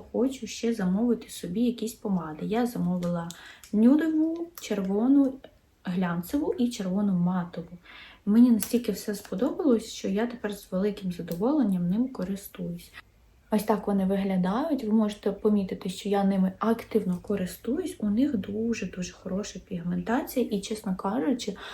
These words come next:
на губи в один слой дуже легко нанести, і воно, вони тримаються протягом всього дня. Я їх люблю використовувати, коли, наприклад,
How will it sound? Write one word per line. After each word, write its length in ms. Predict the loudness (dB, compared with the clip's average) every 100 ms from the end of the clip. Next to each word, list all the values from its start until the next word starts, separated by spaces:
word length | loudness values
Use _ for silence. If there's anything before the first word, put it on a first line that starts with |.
| -14 -16 -2
на 120 | 2 4
губи 420 | 6 6 4 2 -2
в 320 | 2 4 4 0
один 380 | -2 2 2 2 -4
слой 380 | -8 0 2 2 -6 -14
дуже 320 | -4 -2 -2
легко 440 | -2 -4 -6 -10 -10 -4
нанести, 640 | 0 2 2 0 0 0 0 -6
і 520 | -4 -2 -2 -2 -4 -8
воно, 520 | -4 0 2 2 0 -2 -8 _ _ -2
вони 460 | 2 4 2 0 -4 _
тримаються 840 | -8 -4 0 0 0 -2 -4 -8 -10 -12 -20 0
протягом 400 | 2 4 2 0
всього 340 | -2 -2 -2
дня. 260 | -2 -4 -2
Я 200 | 0 2
їх 200 | 0 0
люблю 260 | -2 0
використовувати, 920 | 0 -2 -4 -8 -6 -2 0 0 -2 -6
коли, 480 | -8 -4 -2 2 2
наприклад, 640 | 0 -4 -8 -6 -8 -8